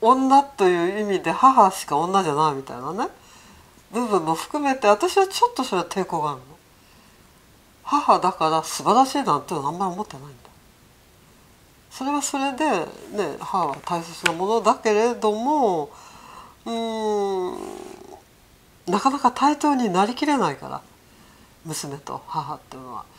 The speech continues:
その悩みっていうのは私はすごくあって、だから多分このシリーズもできたんだと思うけど、そういうこう、私は母にとうとうならなかっ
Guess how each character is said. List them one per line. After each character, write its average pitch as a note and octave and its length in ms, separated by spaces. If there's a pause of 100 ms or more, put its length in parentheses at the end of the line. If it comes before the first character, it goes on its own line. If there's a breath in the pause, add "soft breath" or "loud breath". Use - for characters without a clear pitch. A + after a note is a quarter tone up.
(280 loud breath)
そ C4+ 120
の D4+ 280
悩 B3 320
み D4+ 80
っ - 20
て - 60
い - 60
う - 20
の D#3 80
は C3 60
私 - 260
は D3+ 80
す - 160
ご A3+ 80
く - 160
あ - 40
っ - 40
て、 - 300 (540 soft breath)
だ E4 100
か D4 60
ら G3+ 60
多 G3 100
分 D#3 100
こ D#3 100
の D3+ 220 (380)
シ - 180
リ D#3 80
ー - 40
ズ C#3 80
も C3 100
で D#3 120
き - 80
た C3 100
ん A2 80
だ G#2+ 100
と - 80
思 C#3 140
う C#3+ 60
け D3 100
ど、 D#3+ 300 (360 loud breath)
そ - 180
う C#4 40
い - 20
う C4+ 40
こ B3+ 280
う、 G#2+ 100 (120)
私 G3+ 320
は G#3+ 180
母 A3+ 300
に C#3+ 100 (120)
と G3+ 120
う - 40
と C#3+ 100
う C#3 100 (440 loud breath)
な F3 100
ら G#3 80
な F#3 100
か D#3 120
っ D3+ 60